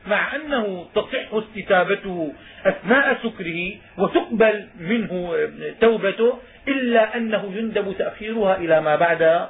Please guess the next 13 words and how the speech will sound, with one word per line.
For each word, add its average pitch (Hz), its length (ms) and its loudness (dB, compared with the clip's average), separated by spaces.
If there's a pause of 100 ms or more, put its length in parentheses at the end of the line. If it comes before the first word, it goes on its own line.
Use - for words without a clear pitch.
(400)
صحوه، 233 300 0 (140)
عند 175 200 -4
ذلك 160 680 2 (480)
يستتاب 160 640 2
و 143 440 2 (720)
آه، 143 540 -2
يتكلم 175 720 2
معه 226 200 4
خروجا 196 680 0 (240)
من 190 140 -2
خلاف 190 400 2
من 170 200 -6
قال 202 560 2